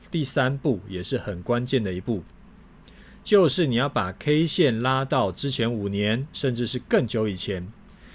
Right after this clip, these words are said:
你把右边的走势遮住，然后自己照策略去判断当下能不能进场，然后你自己去统计绩效。第三步很重要哦，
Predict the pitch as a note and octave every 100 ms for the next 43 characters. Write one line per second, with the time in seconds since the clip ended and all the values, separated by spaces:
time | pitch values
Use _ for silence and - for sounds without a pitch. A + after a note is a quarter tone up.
0 | - - B2+ F3 - B2+ G#2 F#3+ F3 A#2+
1 | C3+ C#3+ C3+ G#2+ G2+ E2+ - D3 A#2 -
2 | C3+ C3 C3+ F2+ - - - - - -
3 | G#2 D3 C#3+ - B3 - A2 F2 - -
4 | E3 A#2 - D#3+ C3+ C3+ A#2 - A#2+ -
5 | A#2+ G#2+ B2+ F2+ - C#3+ C#3 D3 - A#2+
6 | F#2+ F#2+ G#2+ A#2+ G#2 A#2+ G2+ G2 E2+ -
7 | - - - - - - A2 B2 E3 C#3+
8 | A2 F#2+ E3+ D#3 A#2+ G2 - B2+ - F2
9 | F2 D3 A#2+ - G#2+ G#2 A2 D#2+ - -
10 | - - - - - - - - - -
11 | - - - - - - - - - E3
12 | C3 D3 D3 C#3+ D#3+ A#2 - F2 E2+ C3+
13 | A2 B2+ A2 F#2 F#2